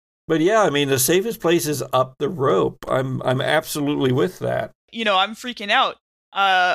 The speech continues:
Speaker 2: I slide back down the rope a little bit, but, uh, a hiss from one of those things sends me scuttling back up, just, uh, you know, probably faster than any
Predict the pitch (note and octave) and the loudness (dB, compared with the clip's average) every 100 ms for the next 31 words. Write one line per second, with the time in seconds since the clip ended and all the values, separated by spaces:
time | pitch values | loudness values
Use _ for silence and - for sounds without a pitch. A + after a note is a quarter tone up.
0 | - F#3+ - G#3+ G#3+ G#3 G#3 - G#3 G#3+ | 0 0 0 0 0 0 -2 -2 -8 -8
1 | G3 G#3 A3 G#3 G3+ F#3+ F#3 F3 - G3 | -4 -4 -4 -4 -4 -2 -2 -2 -2 -2
2 | E3+ - F#3 F3 F3 - G3 A#3+ B3 - | -2 -2 0 2 2 -2 -4 0 -2 -2
3 | G#3+ G#3 G3 F#3 G#3 G#3+ - G3+ G#3 - | -8 -6 -6 -4 -2 -2 -4 -6 -4 -2
4 | G#3 G#3+ G3+ - - A#3 G#3+ G3+ G3+ A3 | -4 -6 -2 -2 0 -4 -4 -6 -2 0
5 | C#4 - F#3 G3 _ _ _ A3 G#3+ - | 0 -2 -6 -6 _ _ _ -4 0 -2
6 | - G3 F3+ F3+ F3+ - B3 F#3 G3 _ | -2 0 2 0 -2 -2 0 0 -2 _
7 | - G#4 G#3+ G#3 - G#3+ A3+ G#3 F#3+ G3 | -2 0 -2 -2 0 0 0 -6 -6 -4
8 | G#3+ B3+ A3 G3 F3 | -2 0 0 0 -2